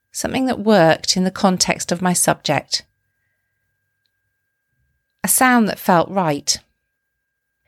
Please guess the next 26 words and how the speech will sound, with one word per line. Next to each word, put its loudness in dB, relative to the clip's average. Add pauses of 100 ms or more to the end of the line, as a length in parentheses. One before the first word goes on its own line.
(440)
And 0
again 2
and 2
again, 2
I 2
found 2
myself 2
returning 2
to -4
the -10
sound 2
of -4
a -6
fetal -6
heartbeat -2
monitor. -2 (1600)
It's -4
a 0
sound, 2 (240)
a 2
rhythm, 0 (460)
present 0
in 0
my 2
day-to-day 2
work. 0